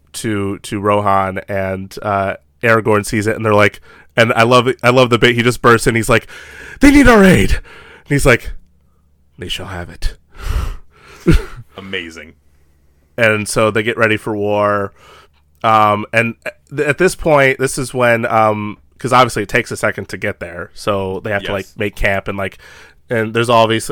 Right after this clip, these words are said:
Speaker 1: there's obviously this discussion between Merry and,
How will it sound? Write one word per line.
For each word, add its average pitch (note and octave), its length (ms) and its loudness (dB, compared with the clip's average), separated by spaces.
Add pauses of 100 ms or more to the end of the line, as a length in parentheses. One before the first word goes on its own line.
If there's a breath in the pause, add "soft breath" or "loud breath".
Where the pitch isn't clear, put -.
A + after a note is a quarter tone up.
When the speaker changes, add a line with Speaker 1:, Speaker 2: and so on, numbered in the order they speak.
Speaker 1:
there's A2+ 240 -4 (100)
obviously A2 380 2
this G#2+ 140 -6
discussion A2 680 -4 (100)
between A2 340 -6
Merry G#2 600 -2
and, G2 540 -4